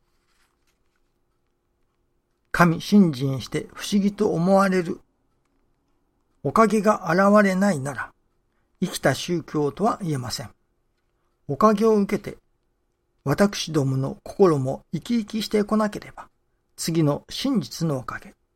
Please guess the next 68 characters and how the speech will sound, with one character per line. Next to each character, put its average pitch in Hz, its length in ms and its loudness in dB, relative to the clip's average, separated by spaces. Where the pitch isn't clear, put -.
か 151 100 -2
っ 143 100 -4
こ 131 200 -10
神 185 200 4
様 139 300 0
が 135 260 -2
く - 80 -14
だ 208 140 4
さ 202 160 0
ろ 214 140 -2
う 202 60 -6
と 151 160 -4
し - 80 -12
て 202 140 -2
い 208 80 0
る 185 160 -6
お 135 60 -8
か 139 160 -8
げ 135 180 -10
に 202 260 0
触 143 140 -8
れ 190 100 6
る 196 120 -4
こ 156 120 -6
と 196 100 -2
は - 240 -4
で - 80 -8
き 135 120 -10
ま 123 100 -6
せ - 140 -14
ん。 - 40 -20
そ - 180 -4
こ 185 140 0
か 160 100 2
ら 156 220 0
誠 185 400 0
の 202 160 4
道 180 240 -6
が 170 160 0
分 131 80 -6
か 165 140 -2
り、 - 100 -10
誠 196 420 -2
の 208 160 2
人 214 300 0
を 170 100 -6
目 143 140 -6
指 143 140 -4
し、 - 180 -12
信 196 300 6
心 139 320 -4
愛 208 180 2
楽 180 260 -2
の 165 120 -2
世 - 140 -8
界 151 240 -4
に 131 160 -8
住 185 240 0
む - 40 -4
こ - 120 -10
と 147 100 -8
が 196 240 -2
で 135 100 -4
き 139 140 -8
る 139 100 -6
の 202 140 -2
で 120 140 -12
す。 - 240 -10